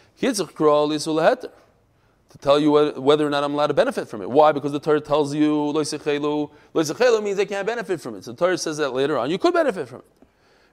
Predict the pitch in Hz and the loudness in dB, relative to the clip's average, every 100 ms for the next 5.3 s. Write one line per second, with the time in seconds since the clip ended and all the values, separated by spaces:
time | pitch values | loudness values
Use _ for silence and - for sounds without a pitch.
0 | - - - 247 220 202 196 196 160 170 | -20 -12 -4 -4 2 4 4 2 0 0
1 | 143 110 - 180 156 - 143 127 123 - | 0 -6 -6 -10 -10 -6 -2 -2 -6 -4
2 | 156 196 165 170 190 147 143 165 135 - | 0 0 2 2 2 0 -2 -2 -2 -6
3 | - - 135 202 190 190 170 147 131 135 | -8 -4 0 0 2 0 0 -2 0 0
4 | 202 135 113 113 156 151 139 120 143 131 | 0 -2 -4 -2 0 0 -2 -4 -8 -6
5 | 127 170 220 | -6 -6 -8